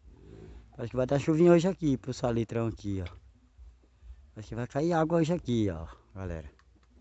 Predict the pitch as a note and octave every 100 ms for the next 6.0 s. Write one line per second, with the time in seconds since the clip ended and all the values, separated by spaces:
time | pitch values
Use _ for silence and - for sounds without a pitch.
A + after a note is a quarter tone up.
0 | _ - - - A#2 C#3+ D3 A#2+ A#2 A#2+
1 | C3+ C#3 C3 C3+ - C3+ A#2 B2+ A2+ D#3
2 | F#3+ G3+ - - - - - - - -
3 | _ - B2 - C3 C3+ - B2+ B2 A#2+
4 | C3 B2+ C#3 C#3+ D#3 D3+ D#3 C#3+ C#3 C#3+
5 | A#2+ C#3 B2+ B2 A2+ A#2 G2+ G2+ F#2+